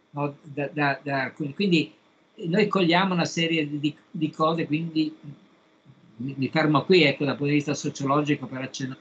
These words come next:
a-, accen-, eh, accennare, no, a questa importanza del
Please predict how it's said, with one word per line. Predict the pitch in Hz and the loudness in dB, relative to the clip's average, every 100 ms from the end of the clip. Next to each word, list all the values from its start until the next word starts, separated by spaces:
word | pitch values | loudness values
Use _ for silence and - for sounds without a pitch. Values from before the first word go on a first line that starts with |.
| - | -12
a-, | 143 143 - | -4 -4 -2
accen-, | 139 139 - - 139 147 143 - _ _ - 160 | -2 -2 -6 -2 0 0 -4 -12 _ _ -10 -2
eh, | 147 135 - - - | 0 0 -4 -16 -4
accennare, | 151 - 165 156 160 160 151 143 | -2 2 4 4 4 4 4 4
no, | 147 | 2
a | 143 | 0
questa | 156 139 - 139 139 - | -2 -4 0 0 0 -4
importanza | 127 156 139 160 156 151 131 | -4 -4 -4 -2 -2 -2 -2
del | 131 | -2